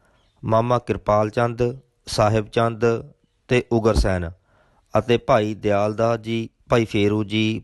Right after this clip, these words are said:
ਭਾਈ ਮੀਆਂ ਜੀ, ਭਾਈ ਦੇਸ ਰਾਜ ਆਦਿਕ ਨਾਮੀ ਸਿੱਖਾਂ ਤੇ ਮਸੰਦਾਂ ਨੇ ਮਾਤਾ ਗੁਜਰੀ ਦੇ ਹੁਕਮ ਅਨੁਸਾਰ ਅੰਮ੍ਰਿਤ ਵੇਲੇ ਲੰਗਰ ਵਰਤਾ ਕੇ ਦਮਦਮਾ ਸਾਹਿਬ ਸਾਹਿਬਾਨ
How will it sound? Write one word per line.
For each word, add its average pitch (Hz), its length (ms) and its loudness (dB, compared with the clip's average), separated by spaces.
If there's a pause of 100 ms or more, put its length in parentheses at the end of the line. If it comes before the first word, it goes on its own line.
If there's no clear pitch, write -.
ਭਾਈ 123 180 2
ਮੀਆਂ 107 400 -2
ਜੀ, 104 340 -6 (640)
ਭਾਈ 120 200 4
ਦੇਸ 107 360 0
ਰਾਜ 110 440 0 (460)
ਆਦਿਕ 120 360 2
ਨਾਮੀ 117 440 0
ਸਿੱਖਾਂ 113 520 -2 (640)
ਤੇ 127 100 4
ਮਸੰਦਾਂ 113 540 2
ਨੇ 87 220 -10 (340)
ਮਾਤਾ 107 320 2
ਗੁਜਰੀ 110 400 0
ਦੇ 117 140 0
ਹੁਕਮ 117 340 -4
ਅਨੁਸਾਰ 101 560 0 (680)
ਅੰਮ੍ਰਿਤ 127 300 0
ਵੇਲੇ 101 420 0 (200)
ਲੰਗਰ 117 340 0
ਵਰਤਾ 107 420 0
ਕੇ 95 340 -8 (720)
ਦਮਦਮਾ 113 420 2
ਸਾਹਿਬ 110 480 -2 (320)
ਸਾਹਿਬਾਨ 117 520 0